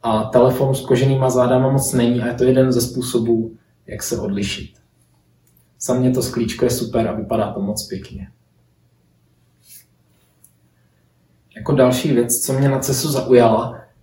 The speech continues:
je první ohebný notebook, který půjde rovnou do prodeje. Je to Lenovo, a konkrétně Lenovo ThinkPad X jedna Fold. První notebook s ohebným displejem.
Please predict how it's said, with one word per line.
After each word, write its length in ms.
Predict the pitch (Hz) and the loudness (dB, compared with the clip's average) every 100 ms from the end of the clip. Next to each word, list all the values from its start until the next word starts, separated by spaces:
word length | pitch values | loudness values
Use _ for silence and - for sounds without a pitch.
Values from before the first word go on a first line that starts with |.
| - | -2
je 420 | 117 127 127 127 - | 4 6 6 4 2
první 360 | 123 143 156 | 2 2 0
ohebný 520 | 135 127 123 135 147 | 0 2 2 2 2
notebook, 460 | 127 113 113 123 - | 2 2 0 -2 -4
který 380 | - 120 123 - | 0 2 2 2
půjde 300 | 127 127 127 | 2 6 6
rovnou 320 | 120 123 127 | 4 4 4
do 100 | 110 | 2
prodeje. 540 | 120 113 98 90 - _ _ _ _ _ _ _ _ _ _ _ _ _ - - _ _ _ _ | 0 -2 -2 -4 -10 _ _ _ _ _ _ _ _ _ _ _ _ _ -20 -20 _ _ _ _
Je 140 | 113 113 | -10 -6
to 340 | - 143 143 | 4 6 8
Lenovo, 720 | 120 113 110 101 107 123 - - - | 8 8 4 2 -2 -2 -8 -18 -20
a 60 | |
konkrétně 760 | - 123 117 135 131 139 131 127 | -6 -4 2 4 4 0 -2 0
Lenovo 680 | 120 120 135 139 139 139 139 - | 2 2 4 4 6 4 2 -2
ThinkPad 600 | 127 127 135 127 - - - | -2 2 4 2 -2 -12 -8
X 340 | 127 - - | -6 -4 0
jedna 300 | 120 113 120 | 2 2 0
Fold. 640 | 117 110 98 101 101 - _ _ _ _ _ _ _ _ _ _ _ _ _ | -2 -2 -2 -2 -6 -16 _ _ _ _ _ _ _ _ _ _ _ _ _
První 280 | 127 143 143 | -2 2 2
notebook 320 | 127 120 117 | 2 2 -2
s 60 | - | -4
ohebným 420 | 117 117 123 120 | -2 -2 0 0
displejem. 640 | 98 - 113 98 80 78 | -2 -4 -4 -4 -4 -8